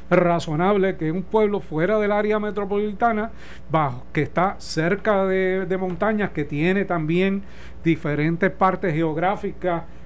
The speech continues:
de, de difícil acceso, pues pueda comprar dos jeeps. O sea, no me es irrazonable. Por el otro lado,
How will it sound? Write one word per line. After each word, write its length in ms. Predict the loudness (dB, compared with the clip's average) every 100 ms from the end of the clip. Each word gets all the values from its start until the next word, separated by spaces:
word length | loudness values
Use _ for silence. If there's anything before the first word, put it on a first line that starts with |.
| 0
de, 180 | 2 2
de 160 | 0
difícil 580 | 0 0 -2 0 2 2
acceso, 480 | 2 0 0 0 0
pues 160 | -2 -4
pueda 440 | -4 0 0 0 -4
comprar 440 | -6 -2 -2 -2 -6 -12 -12 -6
dos 220 | -2 0
jeeps. 220 | 0 -4 -4
O 40 | -4
sea, 200 | 0 2
no 180 | 2 2
me 180 | 0 0
es 380 | 0 0 -6 -12 -4
irrazonable. 960 | 0 2 2 0 0 0 0 2 2 0
Por 140 | -2
el 80 | 0
otro 240 | 0 2 2
lado, 420 | 4 2 0